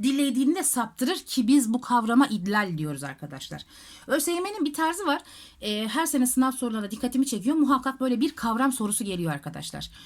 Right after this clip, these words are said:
İşte tatil kavramı gelmişti. Şu an aklıma bir tatil geldi. Yani çeşitli kavramlar geliyor. O yüzden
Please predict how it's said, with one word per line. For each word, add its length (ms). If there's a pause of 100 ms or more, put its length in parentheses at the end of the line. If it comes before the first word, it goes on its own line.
(240)
İşte 340
tatil 400
kavramı 420
gelmişti. 680
Şu 160
an 60
aklıma 440 (140)
bir 320
tatil 380
geldi. 420 (460)
Yani 180
çeşitli 320
kavramlar 480
geliyor. 400
O 140
yüzden 380